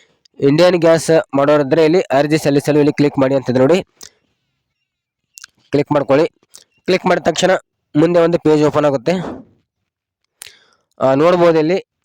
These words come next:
ನಾವು ಲಾಗಿನ್ ಮಾಡೋದಕ್ಕೆ ಕೇಳುತ್ತೆ, ಅಂದ್ರೆ ಗ್ರಾಹಕರ ಒಂದು ಲಾಗಿನ್ ಮಾಡ್ಬೇಕಾಗತ್ತೆ. ಇಲ್ಲಿ ಮೊಬೈಲ್ ನಂಬರ್ ಹಾಕ್ಬಿಟ್ಟು ಪಾಸ್ವರ್ಡ್ ಹಾಕ್ಬಿಟ್ಟು ನೀವೇನಾದ್ರೂ ಹೊಸದಾಗಿ ಕ್ರಿಯೇಟ್ ಮಾಡ್ತಾ ಇದ್ರೆ ಈಗ ನೋಂದಣಿ ಮಾಡಿ ಅಂತಿದೆ ನೋಡಿ, ಇದ್ರ ಮೇಲೆ ಕ್ಲಿಕ್ ಮಾಡ್ಬೇಕಾಗತ್ತೆ.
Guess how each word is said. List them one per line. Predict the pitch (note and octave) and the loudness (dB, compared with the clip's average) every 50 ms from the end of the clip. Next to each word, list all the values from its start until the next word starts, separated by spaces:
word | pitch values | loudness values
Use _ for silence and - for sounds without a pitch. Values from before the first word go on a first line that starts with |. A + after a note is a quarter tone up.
| _ _ - | _ _ -4
ನಾವು | C3+ C#3+ D3+ F3 E3+ | 0 2 2 2 2
ಲಾಗಿನ್ | D3 C3+ C3+ C#3 D3 F3 F#3 | 2 2 0 0 0 -2 0
ಮಾಡೋದಕ್ಕೆ | F3+ D#3+ D#3 D#3 D3 C#3+ D3 F3 | 0 0 0 0 0 0 -2 -2
ಕೇಳುತ್ತೆ, | - - D3+ C#3+ C3+ - B2+ A#2+ - _ - | 0 2 2 2 2 0 -2 -4 -2 _ -2
ಅಂದ್ರೆ | B2+ D3 E3+ | 0 0 0
ಗ್ರಾಹಕರ | E3+ D3+ D3 D3 D3+ D#3 - E3 D#3 | 0 0 0 2 0 2 2 2 2
ಒಂದು | D#3 D3+ D3 D3+ | 2 2 2 2
ಲಾಗಿನ್ | C#3+ C3+ B2 B2+ C#3 D#3 D3+ | 2 0 0 0 0 0 0
ಮಾಡ್ಬೇಕಾಗತ್ತೆ. | C#3 C#3 C3+ C3 - C#3+ B2+ C3+ - - C3 | 0 -2 -2 -2 -2 -2 -2 0 0 0 0
ಇಲ್ಲಿ | C3+ D3+ | 2 2
ಮೊಬೈಲ್ | C#3+ C3+ C3 C3 D3 D3+ | 2 2 2 2 0 0
ನಂಬರ್ | D3+ D3 D3 D3 | 0 0 0 0
ಹಾಕ್ಬಿಟ್ಟು | C#3 C#3 - C3 C3 B2 E3+ F3+ F#3+ - _ - - - - _ _ _ _ - | 0 0 0 -2 -2 0 0 0 -2 -2 _ -20 -20 -20 -20 _ _ _ _ -4
ಪಾಸ್ವರ್ಡ್ | B2 B2+ C3 - D3+ D3+ D3 | -4 -2 0 0 2 2 2
ಹಾಕ್ಬಿಟ್ಟು | C#3+ - C3+ C3+ B2+ D3+ G3 - - _ _ - - - _ _ - | 0 0 -2 -2 0 2 0 0 -2 _ _ -20 -20 -20 _ _ -2
ನೀವೇನಾದ್ರೂ | C3 D3+ E3+ F#3 F#3 F#3 F#3 F3+ F3 | 0 2 4 4 4 4 4 2 2
ಹೊಸದಾಗಿ | D#3 D3+ C#3 - _ - F#3 F#3 F#3+ | 2 0 -2 -4 _ 0 2 2 2
ಕ್ರಿಯೇಟ್ | E3+ - D#3 D#3+ E3 D3+ D3+ | 2 0 0 0 2 2 2
ಮಾಡ್ತಾ | D3+ D3 C#3 - D3 | 0 0 2 2 0
ಇದ್ರೆ | C#3 C3 E3 G3 G#3 - _ _ _ _ _ _ _ _ _ _ - | 2 2 2 0 0 -4 _ _ _ _ _ _ _ _ _ _ 0
ಈಗ | C#3 E3 F3 F#3 | 2 2 4 4
ನೋಂದಣಿ | F#3 F3 D#3 D3+ D3 D#3+ E3+ | 4 4 2 2 2 0 0
ಮಾಡಿ | E3+ E3 D3+ D3+ D#3 | 2 2 2 2 2
ಅಂತಿದೆ | D3+ - - C3 C3 | 0 0 0 0 2
ನೋಡಿ, | C3 D3 F3+ F#3+ - _ _ _ - - _ _ _ _ - | 2 2 2 0 -2 _ _ _ -20 -20 _ _ _ _ -4
ಇದ್ರ | C3+ D#3 D#3 | -2 0 2
ಮೇಲೆ | D#3+ E3 F3+ F3+ | 2 2 0 0
ಕ್ಲಿಕ್ | - D#3 D3+ C#3 | 0 -2 -2 -2
ಮಾಡ್ಬೇಕಾಗತ್ತೆ. | C#3 C#3 C#3 C3+ C3 C3+ B2 A2 - _ _ | -2 0 0 0 0 -2 -6 -8 -10 _ _